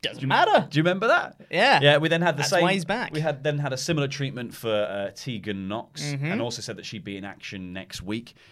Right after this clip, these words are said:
Speaker 2: She was then shown
Speaker 1: Good.
Speaker 2: backstage with Dakota Kai, who was warming up for her match later in the show.
Speaker 1: Yeah.
Speaker 2: We then had Rhea Ripley come out to the ring, and I thought, "Who will Rhea Ripley be smashing up this week?"
Speaker 1: <laughs>
Speaker 2: It's only blooming Aaliyah,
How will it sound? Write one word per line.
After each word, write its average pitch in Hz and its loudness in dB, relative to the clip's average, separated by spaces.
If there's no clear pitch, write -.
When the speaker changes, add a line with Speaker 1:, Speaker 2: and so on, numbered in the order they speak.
Speaker 2:
She 165 -4
was 160 0
then 139 0
shown 120 -4
Speaker 1:
Good. 127 -4
Speaker 2:
backstage 117 -2
with 107 -14
Dakota 104 -8
Kai, 110 -8
who 101 -8
was 87 -10
warming 90 -8
up 87 -12
for 87 -10
her 98 -2
match 95 -10
later 90 -8
in 80 -8
the 76 -16
show. 127 -2
Speaker 1:
Yeah. 120 -6
Speaker 2:
We 143 0
then 196 4
had 196 0
Rhea 254 4
Ripley 233 4
come 117 0
out 101 0
to 98 -10
the 92 -4
ring, 101 -2
and 127 -4
I 135 0
thought, 127 -2
"Who 175 8
will 143 4
Rhea 131 4
Ripley 120 0
be 87 -2
smashing 127 2
up 135 -4
this 139 -2
week?" 117 -2
Speaker 1:
<laughs> 440 -6
Speaker 2:
It's - 2
only 220 0
blooming 202 6
Aaliyah, 196 12